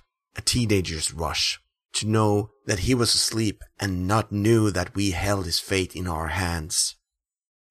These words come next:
After we finished our foolish dance, I stood over him and began to strike his head repeatedly with a crowbar until his life was taken.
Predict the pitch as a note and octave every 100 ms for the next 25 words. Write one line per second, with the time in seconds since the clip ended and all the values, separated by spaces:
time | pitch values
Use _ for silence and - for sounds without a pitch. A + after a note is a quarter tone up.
0 | - B2 - B2+ G2+ - G2 F#2+ - F#2
1 | - G#2 G2 F#2 - F#2+ F#2 G2 F#2+ -
2 | G#2 G#2+ A2+ G2 G2+ A2 G2 F#2 E2+ -
3 | - F2+ E2+ F#2 F2+ E2+ - A2 G2+ G2
4 | - G2 F#2 F#2 - - G2+ F#2 - B2+
5 | A2+ E2+ E2+ D#2+ - - G2 F2 - G2
6 | F#2 F2+ F2 E2+ F2 F2+ F#2 F2 F2+ E2
7 | - F2+ E2+ E2 D#2